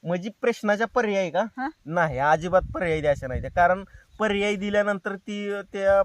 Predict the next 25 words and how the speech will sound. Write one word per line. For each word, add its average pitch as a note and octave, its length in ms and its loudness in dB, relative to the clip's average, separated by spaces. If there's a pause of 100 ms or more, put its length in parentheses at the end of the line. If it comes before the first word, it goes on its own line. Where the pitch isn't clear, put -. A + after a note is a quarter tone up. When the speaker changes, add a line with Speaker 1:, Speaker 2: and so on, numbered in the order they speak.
Speaker 2:
म्हणजे A3+ 200 -2
उत्तराचा D4+ 440 0
अंदाज B3+ 240 -4
लागते. B3+ 220 -6
Speaker 1:
अंदाज G3 400 6
लवकर G#3+ 340 0
लागतोय, F3+ 320 0
त्याच्यामुळं G#3 460 -2
पर्याय F#3+ 380 0
देणार F3+ 420 0
नाही F#3+ 280 2
मी. F3+ 160 -8 (360)
डायरेक्ट F#3 380 6
तुम्हाला F#3+ 360 2
प्रश्न G3+ 400 -4
विचारणार F#3 580 2
आहे, G3+ 160 2 (320)
विचारलेला G3 540 6
आहे F#3+ 80 8
मी, F#3+ 200 -8 (100)
त्याचं F3 180 -8
उत्तर F3 300 -8
तुम्ही E3+ 260 -8
देऊ D#3+ 220 -6
शकताय, D3+ 420 -6